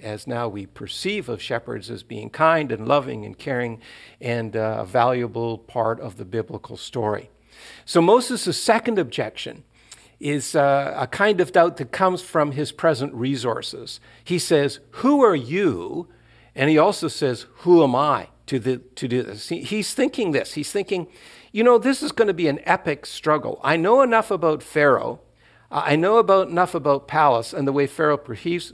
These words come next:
perceives himself. And it's like I'm going into a gun battle with a pea shooter. Uh, Pharaoh thinks he's God. And who am I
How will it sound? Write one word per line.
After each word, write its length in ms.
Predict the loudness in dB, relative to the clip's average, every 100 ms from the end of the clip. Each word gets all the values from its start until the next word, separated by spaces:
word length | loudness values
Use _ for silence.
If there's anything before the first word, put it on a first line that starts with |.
| -10
perceives 460 | -10 -6 -6 -6
himself. 440 | -8 -10 -8 -8 -6
And 140 | -4
it's 160 | -4 0
like 220 | 0 0
I'm 220 | -4 -4
going 360 | -2 2 2 0
into 320 | -4 -4 -4
a 40 |
gun 400 | -4 0 2 2
battle 380 | -2 -4 -4 -6
with 160 | -8 -10
a 60 |
pea 320 | -12 -12 -8 -6
shooter. 480 | -4 -6 -6 -12 _ _ -20 -20 -18 -12
Uh, 100 | -10
Pharaoh 480 | -6 2 6 6 4
thinks 520 | -6 -2 -2 -4 -10
he's 280 | -8 -8 -6
God. 580 | -2 2 0 -2 -12 _ _ _
And 180 | -4 -2
who 320 | -4 -2 2
am 120 | 4 4
I 480 | 2 0 -4 -12